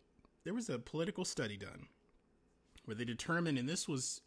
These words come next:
two thousand eighteen to two thousand nineteen, that fewer than one-third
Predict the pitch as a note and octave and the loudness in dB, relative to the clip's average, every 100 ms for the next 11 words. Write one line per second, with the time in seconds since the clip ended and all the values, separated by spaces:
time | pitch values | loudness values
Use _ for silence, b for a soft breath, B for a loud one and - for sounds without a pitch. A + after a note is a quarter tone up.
0 | - G3+ G3+ F#3 E3+ B2+ C3 C#3 - C#3 | -6 -2 0 2 0 0 -2 -4 -4 0
1 | C#3 C3 - B2+ C3 A2+ G#2+ A2+ A2+ A2 | 2 0 -2 -4 -2 -2 -4 -4 -4 -4
2 | - A#2+ G2+ G2+ G#2 - E3+ G3+ F3+ B2+ | -8 -8 -6 -8 -12 -6 0 4 4 4
3 | A2 G#2+ C3 G3 A3+ G#3+ - G3 F3+ F#2+ | 2 0 0 6 6 6 2 2 2 0
4 | F#2 | -4